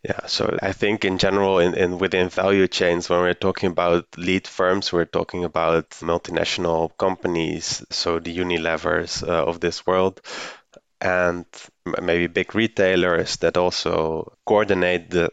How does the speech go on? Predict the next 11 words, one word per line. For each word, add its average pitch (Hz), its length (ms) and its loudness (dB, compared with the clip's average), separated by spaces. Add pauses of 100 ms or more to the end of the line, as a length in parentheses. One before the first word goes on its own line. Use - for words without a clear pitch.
(320)
the 92 160 -2
value 90 400 2
chain, 85 640 0
uh, 80 240 -2
of 87 160 0
the 87 100 -4
products 90 380 -2
that 80 160 0
they 80 140 0
sell. 101 420 0 (960)
Um, 85 460 -2